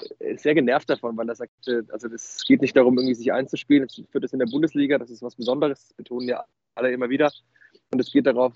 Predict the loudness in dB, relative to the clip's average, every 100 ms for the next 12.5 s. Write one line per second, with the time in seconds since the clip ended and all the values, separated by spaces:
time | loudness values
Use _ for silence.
0 | -6 -4 -2 -4 -6 -10 -12 -8 -8 -2
1 | -2 -2 -2 2 2 0 -4 -4 -4 -4
2 | 0 0 0 -2 -4 0 2 2 2 2
3 | 2 0 0 4 4 2 -10 -6 -6 -6
4 | 2 2 4 0 0 -8 -8 -6 -6 -4
5 | -10 -4 -2 0 0 0 _ _ _ _
6 | _ -20 -20 _ _ -8 2 4 6 6
7 | 6 4 -4 -6 2 2 2 -2 -2 -6
8 | -8 -6 -6 -8 -8 -6 -2 0 0 0
9 | -2 -2 -2 -2 -2 -2 -2 -2 -6 0
10 | 0 0 0 0 2 0 -2 2 4 4
11 | 0 -6 -4 -6 -4 -4 -2 -4 4 4
12 | 2 -6 _ -12 -12